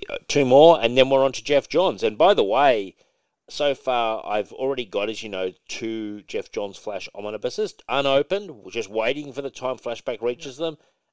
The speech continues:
Speaker 1: and I've ordered the
Speaker 2: Beautiful.
Speaker 1: third. Yep, I've ordered the third one, which I believe is his final one. It wraps up his whole run,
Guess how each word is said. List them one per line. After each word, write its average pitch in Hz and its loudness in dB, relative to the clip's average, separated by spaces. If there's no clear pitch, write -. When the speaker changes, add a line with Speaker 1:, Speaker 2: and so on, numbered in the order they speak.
Speaker 1:
and 113 -4
I've 110 -2
ordered 120 -2
the 110 -4
Speaker 2:
Beautiful. 123 -4
Speaker 1:
third. - -10
Yep, 135 -10
I've 107 -4
ordered 117 -2
the 113 -12
third 113 -2
one, 104 -6
which 95 -12
I 95 -2
believe 98 -6
is 95 -14
his 117 -12
final 98 -6
one. 55 -16
It 87 -14
wraps 87 -10
up 82 -10
his 87 -16
whole 80 -8
run, 69 -16